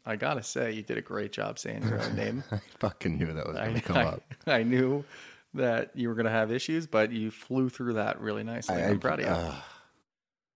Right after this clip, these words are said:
Speaker 2: I almost got stuck, too, because I didn't think about it until right when I said it. And as soon as I started saying it, I was like, "Fuck, I forgot I, I told everybody about
Speaker 1: Yeah.
Speaker 2: this problem."
Speaker 1: You could probably do that with any word, though. Just,
Speaker 2: Uh,
Speaker 1: like, mispronouncing it up front, just thinking too hard about it.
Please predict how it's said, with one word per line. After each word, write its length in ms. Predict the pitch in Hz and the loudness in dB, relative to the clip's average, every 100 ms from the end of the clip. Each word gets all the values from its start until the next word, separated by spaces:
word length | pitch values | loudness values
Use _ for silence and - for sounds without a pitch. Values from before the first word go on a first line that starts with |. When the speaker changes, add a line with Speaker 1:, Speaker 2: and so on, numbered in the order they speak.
| _ | _
Speaker 2:
I 140 | 90 98 | 0 4
almost 320 | 113 113 - | 8 8 6
got 180 | 90 - | 2 2
stuck, 360 | - 87 82 - | 2 2 2 0
too, 240 | 85 85 | 2 2
because 320 | 82 80 76 | 2 0 0
I 80 | 76 | 0
didn't 220 | 80 78 | 0 -2
think 200 | 82 76 | -2 -2
about 300 | 78 76 71 | -2 -2 -2
it 80 | 71 | -2
until 320 | 76 - 73 | -4 -4 -6
right 460 | 69 71 71 71 73 | -6 -6 -4 -4 -4
when 180 | 82 73 | -6 -4
I 100 | 65 | -4
said 240 | - 65 71 | -4 -6 -6
it. 140 | 78 _ _ _ | -8 _ _ _
And 320 | - 73 71 71 | -4 0 0 -2
as 140 | 71 | 0
soon 240 | - 87 | 2 2
as 100 | 76 | 0
I 80 | 76 | 0
started 320 | 73 73 69 | 0 -2 -4
saying 200 | - 76 | -2 -2
it, 20 | 67 | -2
I 20 | |
was 120 | 67 | -4
like, 100 | - _ | -8 _
"Fuck, 320 | - 120 - - | -4 -4 -4 -10
I 60 | - | -10
forgot 400 | - - 71 69 | -8 -6 -4 -2
I, 160 | 67 - _ _ - | -6 -10 _ _ -10
I 60 | - | -8
told 280 | - 85 76 | -6 -4 -2
everybody 380 | 73 139 71 69 | -2 -4 -2 -2
about 240 | - - | -2 -2
Speaker 1:
Yeah. 20 | - | -2
Speaker 2:
this 100 | - | -4
problem." 400 | 76 67 147 - - | -2 -4 -6 -12 -6
Speaker 1:
You 80 | |
could 120 | 208 220 | -2 0
probably 180 | 202 | 2
do 80 | 143 | 2
that 160 | 143 110 | 4 2
with 140 | 104 - | 2 -4
any 100 | 101 | -6
word, 320 | 95 98 101 | -4 -6 -4
though. 240 | - - 117 _ _ _ _ _ _ _ _ _ | -6 -6 -10 _ _ _ _ _ _ _ _ _
Just, 220 | - - 92 | -12 -8 -4
Speaker 2:
Uh, 60 | |
Speaker 1:
like, 180 | 101 113 | -4 0
mispronouncing 680 | 117 113 - 101 101 98 101 | 0 0 -2 -4 -2 -6 -6
it 100 | 104 | -6
up 160 | 101 - | -8 -8
front, 220 | 101 107 | -8 -8
just 200 | 101 - | -12 -10
thinking 260 | - 113 - | -10 -10 -14
too 220 | - - | -12 -8
hard 180 | 110 110 | -8 -8
about 220 | 120 117 | -8 -8
it. 240 | 120 - | -8 -12